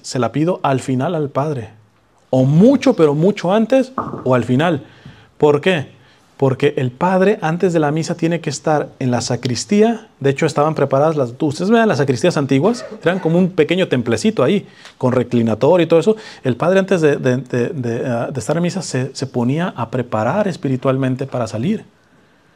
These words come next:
Yo sé que ya la mayoría no lo hacen, pero que no sea por mi culpa,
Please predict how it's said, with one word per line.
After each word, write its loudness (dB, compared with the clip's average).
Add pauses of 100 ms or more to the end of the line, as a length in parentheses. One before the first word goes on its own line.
(1080)
Yo -12
sé -2
que -2
ya 2
la 2
mayoría 2
no -2
lo 4
hacen, -2
pero -4
que -4
no 0
sea -2
por 0
mi 0
culpa, -2